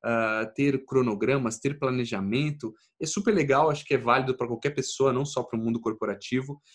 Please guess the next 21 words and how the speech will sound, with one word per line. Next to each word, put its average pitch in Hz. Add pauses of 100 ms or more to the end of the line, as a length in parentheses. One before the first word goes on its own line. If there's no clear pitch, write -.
(160)
A -
minha 147
outra 165
dica 151
é 131
um, 135 (100)
um 123
podcast 131
chamado 131
F 170
S 147
Cast, 135
que 127
era 117
um 117
canal 127
do 123
YouTube, 117
Fora 127
de 117
Série 123